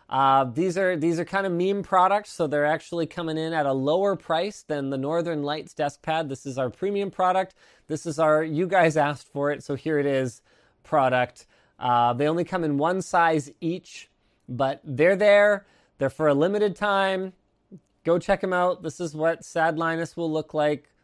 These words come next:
looking at you over top of your keyboard and mouse. There he is, next to a computer. There's his empty, soulless eyes. Thank you very much, Hoffman, for the fantastic photography you've done. And then the original.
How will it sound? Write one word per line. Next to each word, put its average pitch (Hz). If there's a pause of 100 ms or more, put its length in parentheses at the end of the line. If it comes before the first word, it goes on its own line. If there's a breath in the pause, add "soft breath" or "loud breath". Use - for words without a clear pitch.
(160)
looking 156
at 156
you 151
over 139
top 151
of 147
your 147
keyboard 151
and 156
mouse. 143 (760 soft breath)
There 139
he 160
is, 156
next 135
to 160
a -
computer. 147
There's 135
his 143
empty, 147
soulless 147
eyes. 131
Thank 135
you 139
very 131
much, 127
Hoffman, 135
for 123
the 120 (460 loud breath)
fantastic 143 (100)
photography 139
you've 131
done. 131 (360 soft breath)
And 127
then 131 (220)
the 147
original. 123